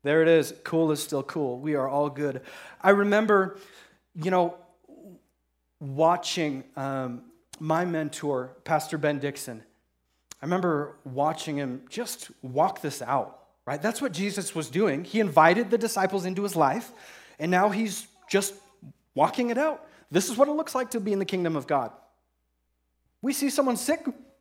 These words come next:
speak healing over him. We see someone oppressed with a demon, we know that he who is in me is greater than he who is in the world, so he's gotta go.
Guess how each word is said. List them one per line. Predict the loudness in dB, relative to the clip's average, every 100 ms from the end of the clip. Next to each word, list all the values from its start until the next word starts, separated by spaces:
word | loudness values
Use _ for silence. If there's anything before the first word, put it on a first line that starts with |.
| _ _ _ -8
speak | 0 2
healing | 4 6 8
over | 8 6 4
him. | 0 -12 _ _ _ _ _ _ _ _ _ _ _ _ _ _ -2
We | 0
see | 0
someone | 2 4 4
oppressed | 2 4 2 2
with | -2
a | 0
demon, | 2 0 -2 -8 -20 _ _ _ _ _ -4
we | 2 6
know | 10 10
that | 8 6
he | 4
who | 6 6
is | 4
in | 4
me | 4 2
is | 0
greater | 0 0 0
than | 0
he | 2 2
who | 2
is | 0
in | 0
the | 2
world, | 4 4 2 -4 -16 0
so | 6
he's | 6 6
gotta | 6 4
go. | 4 6 6 6 0